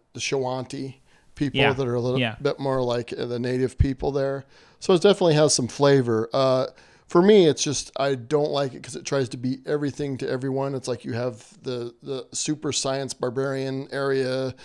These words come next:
Speaker 1: and you've got, it's like there's, it's like they try to have every little thing in the world, you know, a, a, you know, an Egyptian area and this, and it's like, to me, it's like, it doesn't have to be, it's like, and that's one of the things I liked about, actually liked, and it,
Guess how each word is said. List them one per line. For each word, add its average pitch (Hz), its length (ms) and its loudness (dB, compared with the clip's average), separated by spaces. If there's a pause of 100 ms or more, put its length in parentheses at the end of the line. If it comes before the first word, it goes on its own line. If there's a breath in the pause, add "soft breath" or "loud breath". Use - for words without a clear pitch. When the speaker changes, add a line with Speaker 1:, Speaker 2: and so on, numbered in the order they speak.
(220 loud breath)
Speaker 1:
and 135 100 -6
you've 127 120 -4
got, 135 200 2
it's - 180 -2
like 139 180 -2
there's, 139 320 0
it's - 200 -4
like - 340 -6 (920 soft breath)
they 165 120 6
try 208 180 6
to 185 60 6
have 165 200 6
every 170 340 8
little 151 320 8
thing 143 440 6
in 139 180 0
the 123 80 2
world, 117 480 2
you 135 60 -2
know, 123 180 -2
a, 123 120 -2 (200)
a, 127 60 -8 (180)
you 143 100 -4
know, 120 200 -4
an 120 80 -4
Egyptian 135 520 0
area 135 460 2
and 127 100 -2
this, 135 220 -4
and - 80 -8
it's 143 160 -4
like, 143 160 -2
to 160 100 -4
me, 180 160 4
it's 160 140 2
like, 135 100 0
it 143 80 0
doesn't 170 280 0
have 147 300 0
to 156 80 -2
be, 131 420 0 (360)
it's 143 220 -2
like, 143 120 -2
and 170 100 0
that's 180 200 4
one 190 140 4
of 160 60 6
the 143 60 -2
things 160 220 4
I 123 200 6
liked 131 500 4
about, 147 360 6
actually 131 380 -2
liked, 131 360 0
and 117 120 -4
it, 123 140 -10